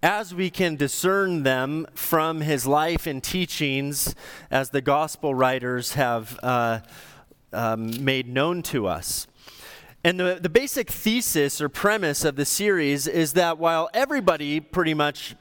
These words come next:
pretty much everybody in the world has some beliefs about Jesus,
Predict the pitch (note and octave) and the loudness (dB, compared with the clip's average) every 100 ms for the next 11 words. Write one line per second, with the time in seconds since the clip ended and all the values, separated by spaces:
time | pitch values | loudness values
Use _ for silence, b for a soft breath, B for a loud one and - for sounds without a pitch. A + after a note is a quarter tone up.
0 | _ - D4+ C4 F#3+ E3+ G#3+ F3+ E3 D#3 | _ 0 0 2 2 2 0 2 2 2
1 | D#3 C#3+ C3 E3+ G3+ C#3 D#3 - B B | 0 0 2 4 4 4 0 -4 B B
2 | B B B B B _ - G3 F#3 - | B B B B B _ 0 2 2 0
3 | C#4 C4 G3+ F#3+ F#3+ F3+ - D#3 A#2+ D3+ | 0 0 -2 0 0 0 0 -2 2 2
4 | F#3+ - B2+ A#2+ A2 G2+ B2 F#3+ - - | 2 -4 -6 -2 -2 2 0 0 -4 -6